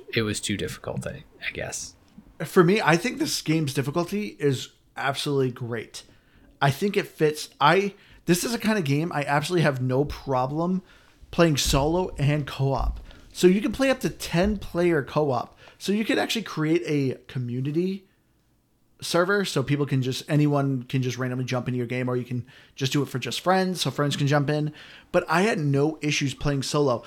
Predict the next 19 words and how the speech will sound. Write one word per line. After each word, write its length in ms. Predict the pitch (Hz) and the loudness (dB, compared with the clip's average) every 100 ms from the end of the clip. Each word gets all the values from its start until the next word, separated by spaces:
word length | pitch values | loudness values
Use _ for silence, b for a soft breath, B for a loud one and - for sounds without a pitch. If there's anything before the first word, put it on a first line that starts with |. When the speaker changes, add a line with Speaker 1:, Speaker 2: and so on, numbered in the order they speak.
| B B | B B
Speaker 2:
So 300 | 190 175 - - | 0 0 -2 -4
this 300 | 156 208 240 | 0 0 0
is 80 | |
one 120 | 196 208 | 0 0
thing 100 | 165 | -2
I 40 | |
forgot. 360 | 143 151 147 - - - - | 0 0 0 -4 -16 -18 -6
I 100 | 139 | -4
feel 160 | 135 170 | 0 0
like 120 | 135 | 0
we 80 | 131 - | -4 -2
didn't 180 | 151 151 | -2 0
really 160 | 143 131 | 0 2
delve 320 | 131 131 127 | 2 0 -2
too 100 | 135 | -4
much 220 | 127 131 | -4 -2
on. 240 | 120 120 B B B B - | -4 -4 B B B B 0
What 160 | 196 | 2
makes 320 | 196 208 - | 4 0 -4